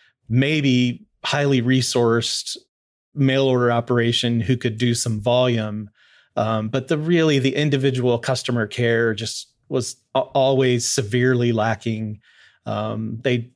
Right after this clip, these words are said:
they didn't put an emphasis on support, for instance, after the sale or anything like that. And then maybe on the other end, you had this sort of local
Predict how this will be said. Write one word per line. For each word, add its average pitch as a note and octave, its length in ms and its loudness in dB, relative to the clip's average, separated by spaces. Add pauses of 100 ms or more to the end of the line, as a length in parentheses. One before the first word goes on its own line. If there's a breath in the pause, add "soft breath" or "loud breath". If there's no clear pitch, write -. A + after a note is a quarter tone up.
they B2 160 0
didn't B2+ 440 -2
put C3 120 0
an A#2 140 0
emphasis A#2 480 -4
on B2 340 -6
support, A#2 800 -4 (120)
for - 180 -6
instance, A#2 420 -6
after B2 260 -2
the A#2 100 -6
sale A2 440 -2
or A2 100 -6
anything A#2+ 320 -6
like A#2 220 -8
that. A2+ 320 -2
And B2 160 -2
then A#2+ 120 -2
maybe A#2 460 -2
on A2 80 -8
the B2 100 0
other F3 160 2
end, C3 240 0
you B2 140 -2
had A2+ 180 0
this A2+ 160 -6
sort B2 200 0
of G#2+ 160 -4
local A#2+ 580 2